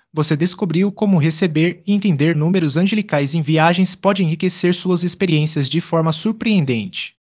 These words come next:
Esses números não são apenas sequências aleatórias, eles são mensagens do universo, oferecendo orientações e insights que podem transformar a sua jornada.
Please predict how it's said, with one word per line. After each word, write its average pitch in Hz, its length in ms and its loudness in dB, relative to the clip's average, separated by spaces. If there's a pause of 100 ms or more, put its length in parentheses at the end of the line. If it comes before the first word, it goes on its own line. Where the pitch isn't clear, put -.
(160)
Esses - 240 -6
números 175 380 0
não 190 160 -2
são 208 180 -2
apenas 175 360 -2
sequências 143 560 -6
aleatórias, 147 800 -2
eles 131 180 -4
são 196 140 -2
mensagens 180 560 0
do 160 100 -2
universo, 156 680 0
oferecendo 170 540 -2
orientações 160 800 -2
e 185 80 -2
insights 180 420 -4
que 170 140 -4
podem 208 380 0
transformar 190 560 -2
a 151 40 0
sua 160 220 -2
jornada. 127 560 -4